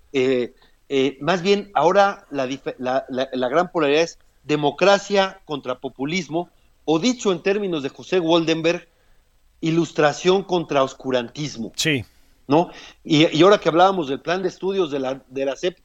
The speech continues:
Speaker 1: nos lleva a eso, a ese, a, a ese desprecio que tienen por la ciencia, por la técnica, por todo eso, y, y declararse a la, eh, a, a la, y centrarse en el adoctrinamiento ideológico, los pinta,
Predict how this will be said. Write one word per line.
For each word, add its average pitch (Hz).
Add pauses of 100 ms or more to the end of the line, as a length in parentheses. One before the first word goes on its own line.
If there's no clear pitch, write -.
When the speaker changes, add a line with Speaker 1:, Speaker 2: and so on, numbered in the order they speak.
Speaker 1:
nos 135
lleva 170 (220)
a 127
eso, 180
a 143
ese, 170 (260)
a, 135
a 151
ese 180
desprecio 185
que -
tienen 180
por 139
la 135
ciencia, 160
por 135
la 127
técnica, 160
por 139
todo 185
eso, 180 (300)
y, 143
y 135
declararse 151
a -
la, 143
eh, 131
a, 123
a 117
la, 127
y 127 (240)
centrarse 160
en 165
el 143
adoctrinamiento 127
ideológico, 156 (160)
los 135
pinta, 208